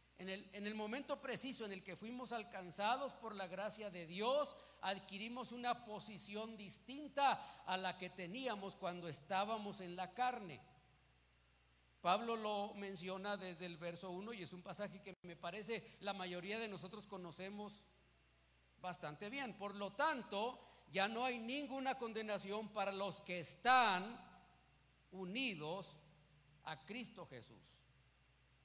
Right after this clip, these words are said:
Esta, esta obligación de carácter espiritual para vivir en el Espíritu se debe, pues, a esta posición que tenemos ahora en Cristo.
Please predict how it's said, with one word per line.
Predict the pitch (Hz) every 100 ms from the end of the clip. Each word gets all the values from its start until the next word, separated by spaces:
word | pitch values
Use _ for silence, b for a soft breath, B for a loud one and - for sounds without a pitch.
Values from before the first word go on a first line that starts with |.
| - - - - - - - - -
Esta, | - 185 - 254 226 - 214 -
esta | - 240 220 208 - - - - - - - -
obligación | 185 185 196 214 180 185 - 214 262 269
de | 254
carácter | 220 196 226 - 233
espiritual | 214 - 202 190 - 185 220 -
para | 190 190 175
vivir | 160 262 240 220 269 262
en | 247
el | 233
Espíritu | 208 - 262 226 175 - 208 254 -
se | - 214 190
debe, | 180 294 240 196 208 214 - -
pues, | 202 190 160 202 - B B B - -
a | 170 185
esta | 208 - 233 220 -
posición | 202 180 208 190 - 185 208 247 294 269
que | 233
tenemos | - 180 185 220 233
ahora | 202 170 202 220 202
en | 196 202
Cristo. | 202 302 285 - 175